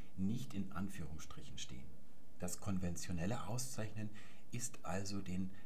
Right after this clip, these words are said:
selbstreferenziellen Textgattungen vorbehalten und es ermöglicht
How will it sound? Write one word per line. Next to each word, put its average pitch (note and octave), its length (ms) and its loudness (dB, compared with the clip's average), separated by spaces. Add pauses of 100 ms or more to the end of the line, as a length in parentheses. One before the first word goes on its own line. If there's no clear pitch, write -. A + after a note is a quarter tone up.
(160)
selbstreferenziellen F2+ 1400 0
Textgattungen E2 800 0
vorbehalten F#2+ 840 0 (580)
und F#2+ 240 2
es F2+ 200 0
ermöglicht G2+ 800 0